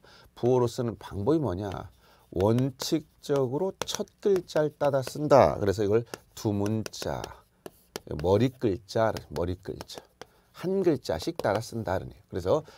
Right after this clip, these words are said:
과소이다 그러면 요거, 요-, 요-, 이런 경우는 과, 이렇게 쓴다는 과, 과소이라는 얘기죠. 근데 이렇게 한 글자씩 따라 쓰면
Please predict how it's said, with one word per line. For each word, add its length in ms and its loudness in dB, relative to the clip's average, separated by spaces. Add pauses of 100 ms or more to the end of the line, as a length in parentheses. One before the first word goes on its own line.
(160)
과소이다 640 2
그러면 240 -4
요거, 220 -4 (140)
요-, 160 -6
요-, 260 -8
이런 300 2
경우는 320 0 (340)
과, 460 -12 (240)
이렇게 200 -14
쓴다는 380 -6
과, 220 -10 (360)
과소이라는 480 -2
얘기죠. 320 -10 (640)
근데 420 2 (360)
이렇게 160 -2
한 220 0
글자씩 480 2
따라 180 2
쓰면 400 -8